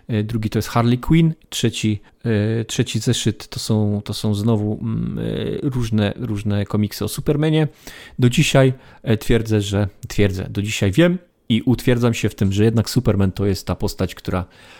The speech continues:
e, która mnie ukształtowała komiksowo i którego do dzisiaj najbardziej, najbardziej lubię. A jeżeli chodzi o gry, to niestety oprócz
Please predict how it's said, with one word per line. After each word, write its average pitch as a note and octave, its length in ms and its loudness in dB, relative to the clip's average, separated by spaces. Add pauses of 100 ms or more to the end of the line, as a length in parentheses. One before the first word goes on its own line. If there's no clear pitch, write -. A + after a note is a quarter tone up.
(280)
e, F#2 240 -2
która - 260 -2
mnie G#2+ 180 2
ukształtowała F#2+ 600 2
komiksowo A#2+ 560 2
i A2 160 2
którego A2 560 2 (120)
do G2 140 2
dzisiaj G2 300 0
najbardziej, F#2+ 580 0 (500)
najbardziej G#2 440 2
lubię. F2 300 2 (520)
A A2 80 0
jeżeli C3+ 280 4
chodzi C#3 320 2
o A#2+ 100 4
gry, C#3+ 300 6 (240)
to A#2 100 4
niestety B2+ 460 2
oprócz B2+ 500 2